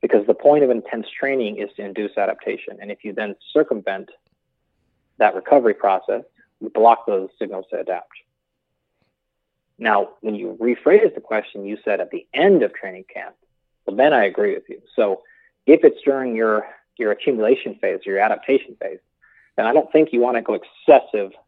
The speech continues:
uh, recovery. Uh, I would say the same thing for Normatec, the same thing for, um,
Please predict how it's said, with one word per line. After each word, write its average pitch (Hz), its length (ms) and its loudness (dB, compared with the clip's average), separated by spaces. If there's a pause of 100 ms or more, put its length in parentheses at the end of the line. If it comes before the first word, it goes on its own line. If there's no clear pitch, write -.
(580)
uh, 104 220 -2
recovery. 135 560 2 (180)
Uh, - 120 -14 (140)
I - 120 2
would 170 140 4
say 175 80 4
the 143 180 -6
same 151 200 -6
thing 147 220 -6
for 127 80 -4
Normatec, 156 520 -4 (480)
the - 160 -14
same 123 220 -4
thing 123 280 -10 (100)
for, 120 360 0 (680)
um, 104 220 -20